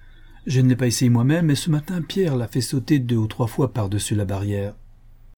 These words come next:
L'honorable John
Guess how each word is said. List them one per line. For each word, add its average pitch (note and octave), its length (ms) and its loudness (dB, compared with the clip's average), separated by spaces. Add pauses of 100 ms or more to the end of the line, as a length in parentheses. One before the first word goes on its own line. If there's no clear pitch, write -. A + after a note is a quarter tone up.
(1400)
L'honorable A2+ 600 0
John C#3 400 0